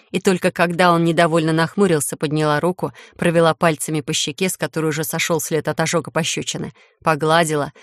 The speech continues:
спустилась к подбородку и легонько надавила пальцем на нижнюю губу.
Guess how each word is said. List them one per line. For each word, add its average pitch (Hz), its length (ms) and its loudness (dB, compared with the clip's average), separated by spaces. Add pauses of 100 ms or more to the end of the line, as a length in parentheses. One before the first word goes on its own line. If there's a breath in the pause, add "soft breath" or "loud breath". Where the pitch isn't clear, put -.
(140)
спустилась 214 600 -2
к - 60 -20
подбородку 170 580 -2
и 160 40 0
легонько 185 480 2
надавила 151 460 2
пальцем 165 480 -2 (220 loud breath)
на 165 120 2
нижнюю 151 380 0
губу. 135 340 -6